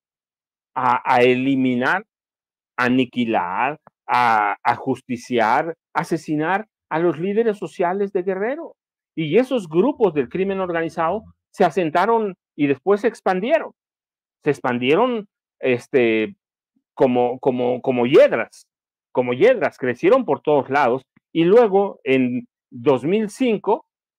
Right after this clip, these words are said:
eh, Vicente Fox le permite, primero, discúlpame, hace rato no di bien el dato, lo dije, di bien la fecha, no el dato.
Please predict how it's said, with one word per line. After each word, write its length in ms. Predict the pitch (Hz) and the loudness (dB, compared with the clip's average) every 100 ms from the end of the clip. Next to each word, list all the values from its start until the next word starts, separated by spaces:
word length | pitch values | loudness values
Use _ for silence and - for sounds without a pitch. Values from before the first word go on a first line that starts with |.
| _ - | _ 2
eh, 460 | 135 135 131 127 170 | 4 6 2 -4 -8
Vicente 640 | 123 131 - 233 247 226 | -4 -2 2 2 2 -2
Fox 420 | 214 214 - - - | 0 -2 -2 -18 -10
le 240 | 147 135 | -2 0
permite, 560 | 131 127 127 214 - 185 | 2 2 2 0 0 -4
primero, 400 | - 151 190 147 | -2 -2 -2 -4
discúlpame, 640 | 139 120 - 180 151 131 - - | -6 -10 -8 -6 -4 -4 -8 0
hace 260 | 165 156 160 | 0 2 2
rato 240 | 170 165 | 2 2
no 140 | 151 | -2
di 80 | 143 | -2
bien 160 | 139 139 | -2 -2
el 100 | 123 | 0
dato, 200 | 131 135 | -2 -2
lo 260 | 135 139 | -4 -2
dije, 200 | 143 185 | -2 -6
di 180 | 131 175 | -2 -2
bien 180 | 208 196 | 0 -2
la 80 | 156 | 0
fecha, 360 | 180 180 208 123 | -2 -2 -6 -4
no 140 | 131 | -4
el 80 | 135 | -2
dato. 280 | 120 120 | -2 -4